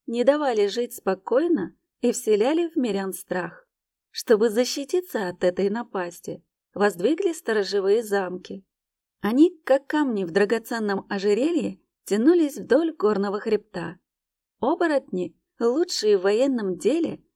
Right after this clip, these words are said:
заселили их своими стаями. Тысячи воинов хранили безопасность этой земли.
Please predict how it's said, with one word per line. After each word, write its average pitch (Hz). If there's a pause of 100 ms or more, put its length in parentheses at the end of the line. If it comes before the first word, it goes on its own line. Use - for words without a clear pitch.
(160)
заселили 220
их -
своими 202
стаями. 175 (280)
Тысячи 214
воинов 202 (160)
хранили 285
безопасность 233
этой 208
земли. 190